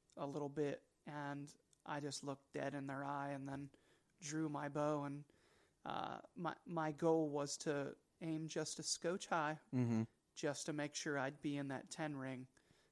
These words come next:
Speaker 1: as long as I made a good shot. And, uh, 'cause I didn't wanna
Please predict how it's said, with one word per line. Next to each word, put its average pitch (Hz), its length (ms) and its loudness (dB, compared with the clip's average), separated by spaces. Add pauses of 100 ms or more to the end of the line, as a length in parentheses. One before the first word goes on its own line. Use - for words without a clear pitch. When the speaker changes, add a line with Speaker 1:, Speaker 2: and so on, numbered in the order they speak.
(120)
Speaker 1:
as 147 100 -8
long 143 220 -2
as 139 120 -4
I 139 60 -2
made 139 180 -2
a 139 40 -6
good 139 220 -2
shot. 135 380 -2 (300)
And, 135 360 -6
uh, 123 200 -4
'cause 151 180 -12
I 143 80 -4
didn't 147 260 -6
wanna 123 180 -6